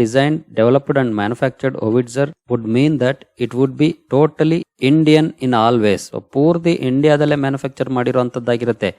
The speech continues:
ಹೊರಗಿನ ಯಾವುದೇ ಟೆಕ್ನಾಲಜಿ ಆಗ್ಲಿ ಅಥವಾ ಮೆಟೀರಿಯಲ್ ಆಗ್ಲಿ ಬಳಸೋದಿಲ್ಲ. ಪೂರ್ಣ ಪ್ರಮಾಣದಲ್ಲಿ ಇಂಡಿಯನ್ ಮೇಡ್ ಆಗಿರುತ್ತೆ.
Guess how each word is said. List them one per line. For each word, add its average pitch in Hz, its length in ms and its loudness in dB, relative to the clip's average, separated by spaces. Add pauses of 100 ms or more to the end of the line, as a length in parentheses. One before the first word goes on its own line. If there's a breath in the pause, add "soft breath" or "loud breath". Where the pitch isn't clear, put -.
(340 soft breath)
ಹೊರಗಿನ 123 340 0 (160)
ಯಾವುದೇ 127 340 2 (120)
ಟೆಕ್ನಾಲಜಿ 127 520 0
ಆಗ್ಲಿ 131 220 0
ಅಥವಾ 123 180 -2 (260)
ಮೆಟೀರಿಯಲ್ 131 460 4
ಆಗ್ಲಿ 127 240 0
ಬಳಸೋದಿಲ್ಲ. 113 460 2 (120)
ಪೂರ್ಣ 147 220 4 (100)
ಪ್ರಮಾಣದಲ್ಲಿ 131 500 -2 (180)
ಇಂಡಿಯನ್ 139 440 0
ಮೇಡ್ 123 220 -2
ಆಗಿರುತ್ತೆ. 117 340 -6